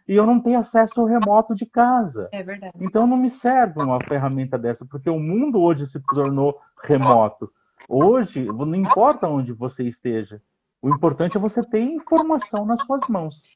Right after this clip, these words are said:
Speaker 2: E até
Speaker 1: Então,
Speaker 2: porque,
Speaker 1: é o que a
Speaker 2: né,
Speaker 1: gente
Speaker 2: professor? É, hoje em dia, as pessoas utilizam muito mais o celular pra acessar as coisas do que o computador,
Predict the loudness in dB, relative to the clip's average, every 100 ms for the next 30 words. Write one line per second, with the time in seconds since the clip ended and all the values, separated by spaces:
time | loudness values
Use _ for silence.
0 | _ -4 -4 -4 -2 -2 0 0 0 -2
1 | -4 -4 -8 -10 -14 -14 -16 -4 0 0
2 | -2 _ _ _ -8 -6 -8 -6 -4 -4
3 | -4 -10 -10 -10 -8 -8 -8 -10 -8 -10
4 | -10 -12 -10 -4 -4 -4 -8 -4 -4 -4
5 | -8 -2 -2 -2 -4 -2 -2 -2 -6 -8
6 | -12 -14 -4 0 2 0 -10 -12 -8 -8
7 | -12 -16 -14 -12 -10 -10 -10 -10 -10 -8
8 | -6